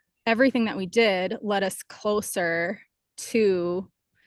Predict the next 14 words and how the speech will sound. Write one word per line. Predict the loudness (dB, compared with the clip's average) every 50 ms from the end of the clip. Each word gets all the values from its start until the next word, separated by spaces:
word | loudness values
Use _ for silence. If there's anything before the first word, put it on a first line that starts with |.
| _ _ _ _ _
the | -18 -6 -4 -4 -2 0
ultimate | -2 -2 0 0 0 0 0 -2
decision | -4 -6 -2 -2 -2 -2 0 -2 -2 0 0 2
that | 2 2 0 0 -2
we | -2 -2 -2 0 0 -2 -4 -6 -8 -4 0
finally | 0 0 2 0 0 0 -2
decided | -2 0 0 0 0 0 -2 -4
to | -6 -8
do, | -6 -4 -4 -4 -2
which | -2 -4 -4 -4
was | -4 -4 -4 -2
selling | 0 2 2 2 2 0 0
our | -2 -4
home | 0 2 2 4 4 4 2 2 2 2 2 2 2